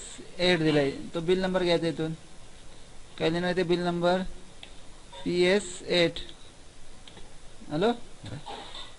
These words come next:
बरोबर ना? इथून काय दिला नंबर नाही लिहायचा, इथून अमाऊंट लिहायची, इथून तेरा हजार. एंटर करायचं. क्रेडिटमध्ये काय घ्यायचं आहे?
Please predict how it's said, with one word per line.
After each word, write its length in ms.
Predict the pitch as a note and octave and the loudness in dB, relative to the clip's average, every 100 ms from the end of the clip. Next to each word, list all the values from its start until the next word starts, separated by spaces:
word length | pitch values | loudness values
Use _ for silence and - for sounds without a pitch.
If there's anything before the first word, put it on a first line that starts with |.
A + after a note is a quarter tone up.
| - - | -14 -8
बरोबर 140 | - G#3 | -2 0
ना? 80 | A#3 | 2
इथून 180 | G3+ | 2
काय 120 | G3 G3+ | 4 4
दिला 200 | F#3+ G3+ | 6 4
नंबर 180 | G3+ | 4
नाही 200 | G3+ G3+ | 4 6
लिहायचा, 240 | G3 F3 F3 | 6 4 2
इथून 260 | D#3+ E3 D#3+ - | 0 -2 -4 -4
अमाऊंट 320 | E3+ G3 G3 | 2 4 6
लिहायची, 280 | F#3+ F3 F3 | 4 4 2
इथून 200 | E3+ E3 | 0 0
तेरा 240 | E3+ E3 | 4 4
हजार. 240 | E3 E3 D#3 - - - - - - - - - - - - - - - - | 6 2 0 -6 -14 -14 -16 -14 -14 -14 -14 -12 -12 -12 -14 -14 -12 -12 -6
एंटर 240 | F#3 F#3 | -2 2
करायचं. 240 | F#3+ E3+ - | 4 4 2
क्रेडिटमध्ये 500 | F3 F#3 G#3+ G#3 G#3+ | 4 8 8 8 6
काय 120 | G#3+ | 6
घ्यायचं 280 | G#3 G3+ G3+ | 6 4 4
आहे? 180 | G3+ | 4